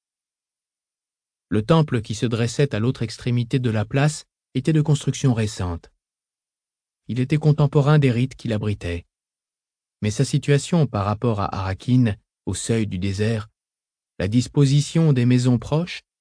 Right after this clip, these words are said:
tout concourait à donner l'impression d'un lieu ancien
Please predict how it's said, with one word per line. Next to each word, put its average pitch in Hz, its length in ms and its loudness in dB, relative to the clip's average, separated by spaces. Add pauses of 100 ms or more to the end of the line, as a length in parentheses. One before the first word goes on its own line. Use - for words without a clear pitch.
(120)
tout 214 140 2
concourait 151 560 0
à 107 80 0
donner 123 260 2
l'impression 127 600 0
d'un 123 180 0
lieu 117 240 0
ancien 113 540 0